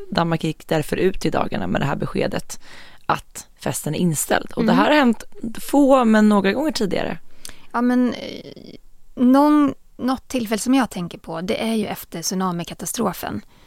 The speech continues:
Speaker 2: eh, tvåtusenfyra. Eh, det hann ju ändra år till tvåtusenfem och bli januari, då man då ställde in nyttårstaffen i det
Speaker 1: Mm.
Speaker 2: året också. Eh, det var ju många danskar som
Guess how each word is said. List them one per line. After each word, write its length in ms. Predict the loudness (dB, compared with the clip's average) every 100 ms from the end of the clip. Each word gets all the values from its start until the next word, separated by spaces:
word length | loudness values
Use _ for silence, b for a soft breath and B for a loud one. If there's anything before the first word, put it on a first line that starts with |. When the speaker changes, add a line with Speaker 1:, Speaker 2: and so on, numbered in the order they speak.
| b b b
Speaker 2:
eh, 320 | -6 -2 -2
tvåtusenfyra. 800 | -4 -8 -8 -8 -6 -4 -2 -4 -6 _ -6
Eh, 400 | -4 -2 -2 -2
det 80 | -2
hann 220 | 0 2
ju 200 | 0 -2 -8 _ _ -4
ändra 300 | 0 2 2
år 240 | 2 -2 -8
till 120 | -12
tvåtusenfem 600 | -8 -6 -6 -4 -4 -4
och 100 | -6
bli 120 | -6
januari, 520 | -4 -2 -2 -4 -6 -12 -18 -12
då 100 | -8
man 120 | -6
då 80 | -4
ställde 300 | -6 -6 -8
in 360 | -6 -6 -6 -6
nyttårstaffen 1160 | -6 -8 -12 -12 -14 -20 -10 -8 -8 -8 -10 -12 _ 0
i 60 | 2
det 120 | 2
Speaker 1:
Mm. 80 | 0
Speaker 2:
året 180 | -4 -6
också. 200 | -6 -8 -12 B B B B B B B -14
Eh, 280 | -10 -8 -4
det 100 | -2
var 140 | 2
ju 60 | 2
många 220 | 2 0
danskar 440 | 0 0 -2 -4 -2
som 360 | -2 -4 -8